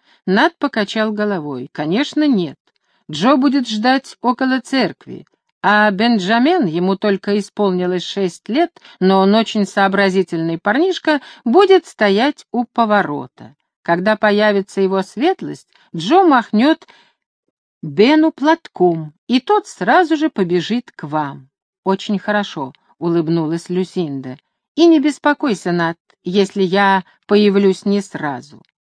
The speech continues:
"Вы хотите опоздать?" с улыбкой спросил Нат. "Ну что ж, говорят, это привилегия женщин". "Да, я хочу опоздать", задумчиво ответила Люсинда.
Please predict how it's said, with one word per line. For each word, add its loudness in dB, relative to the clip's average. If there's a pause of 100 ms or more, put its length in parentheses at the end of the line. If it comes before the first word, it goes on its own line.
(260)
"Вы -4
хотите -8
опоздать?" -8 (240)
с -8
улыбкой 2
спросил -6
Нат. -6 (460)
"Ну -2
что -10
ж, -20 (260)
говорят, -2 (400)
это -6
привилегия -2
женщин". -12 (380)
"Да, 0
я -4
хочу -8
опоздать", -10 (240)
задумчиво -4
ответила -6
Люсинда. -10